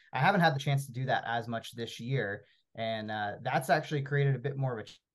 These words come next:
challenge for me. But in terms of how I enjoy it, I mean, it's, it, it's a great way to get, you know, uh,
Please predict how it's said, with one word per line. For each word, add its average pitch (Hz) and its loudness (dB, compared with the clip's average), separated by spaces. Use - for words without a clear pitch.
challenge 120 -6
for 110 -12
me. 104 -8
But 127 2
in 139 2
terms 180 4
of 139 0
how 131 -4
I 117 0
enjoy 113 -4
it, 107 -2
I 113 0
mean, 123 -4
it's, - -6
it, 175 -4
it's 180 -2
a 165 8
great 151 4
way 151 4
to 143 4
get, 135 4
you 139 4
know, 107 0
uh, 135 2